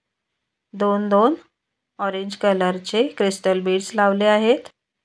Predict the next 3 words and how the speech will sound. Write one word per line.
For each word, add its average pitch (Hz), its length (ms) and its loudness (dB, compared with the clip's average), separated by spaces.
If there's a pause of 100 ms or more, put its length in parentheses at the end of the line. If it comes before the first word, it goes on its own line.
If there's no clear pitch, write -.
(2500)
आणि 190 240 -4
आता 202 240 -2
पुन्हा 214 440 0